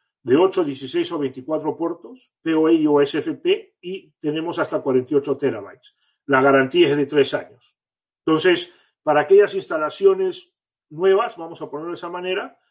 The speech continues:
eh, podemos tener, eh, un sistema totalmente integrado donde tenemos el servidor, el switch y todo administrado de una manera,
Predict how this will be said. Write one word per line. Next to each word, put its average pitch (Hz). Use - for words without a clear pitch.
eh, 131
podemos 160
tener, 165
eh, 131
un 147
sistema 165
totalmente 156
integrado 165
donde 127
tenemos 131
el 135
servidor, 139
el 123
switch -
y 131
todo 165
administrado 139
de 135
una 147
manera, 139